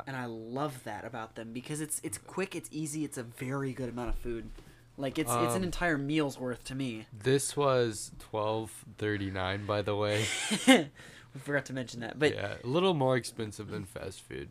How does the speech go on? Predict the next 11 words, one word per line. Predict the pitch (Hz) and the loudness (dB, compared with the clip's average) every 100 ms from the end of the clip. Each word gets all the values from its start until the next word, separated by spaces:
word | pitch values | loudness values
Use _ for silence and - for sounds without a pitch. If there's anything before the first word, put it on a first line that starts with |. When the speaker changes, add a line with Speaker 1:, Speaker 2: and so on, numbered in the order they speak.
| - | -8
Speaker 2:
but | 104 - | -8 -6
not | 113 - | -8 -10
too | - 131 127 123 | -12 -10 -10 -10
bad | - 156 117 | -14 -12 -10
overall. | - 110 110 107 113 123 120 - - - | -8 -8 -8 -6 -4 -4 -6 -16 -14 -6
Speaker 1:
And | 185 | -6
a | |
comment | - 185 185 208 | -4 -2 0 -2
I | - 156 | -2 -2
made | 139 127 127 131 - - | -2 -2 -2 -4 -10 -12
that | 139 143 135 | -4 -2 -2